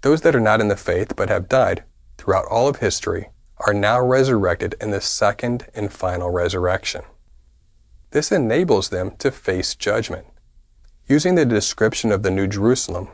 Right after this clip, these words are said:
and the prophetic patterns found in the event of Noah's Ark, what develops is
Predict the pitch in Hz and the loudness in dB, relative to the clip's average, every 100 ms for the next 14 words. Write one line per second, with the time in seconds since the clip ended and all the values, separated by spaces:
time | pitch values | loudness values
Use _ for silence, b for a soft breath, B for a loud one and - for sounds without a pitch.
0 | - 110 113 113 107 - 110 107 - 104 | -10 -4 -2 0 -2 2 0 0 -2 0
1 | 98 107 - 104 98 98 95 95 95 95 | 0 0 -2 -2 0 0 -2 -2 -2 -2
2 | 92 95 95 90 107 135 90 - _ - | -2 0 0 0 0 0 0 -6 _ -20
3 | _ - 117 - 101 123 147 98 98 95 | _ -6 -6 -2 -2 2 2 0 -4 -6